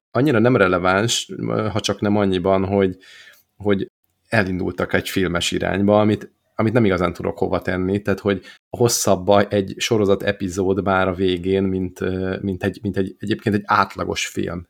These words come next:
De még egy hosszú filmnél is hosszabb, tehát tényleg ez a kettő, kettő és fél óra, ez, ez egészen brutál.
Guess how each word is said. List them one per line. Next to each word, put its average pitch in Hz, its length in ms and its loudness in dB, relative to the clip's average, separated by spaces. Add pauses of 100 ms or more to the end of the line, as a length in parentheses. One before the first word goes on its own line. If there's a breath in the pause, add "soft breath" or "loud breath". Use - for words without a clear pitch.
(180)
De 107 160 2
még 117 140 6
egy 120 80 4
hosszú 196 320 2
filmnél 90 360 -2
is 92 120 -4
hosszabb, 95 340 -4
tehát - 160 -8
tényleg 123 200 0
ez 98 60 -2
a - 80 -4
kettő, 98 360 -4
kettő - 320 -4
és 98 120 -4
fél 104 200 -4
óra, 104 160 0
ez, 98 200 -2 (520 soft breath)
ez 104 100 -2
egészen 110 400 2
brutál. 104 460 -2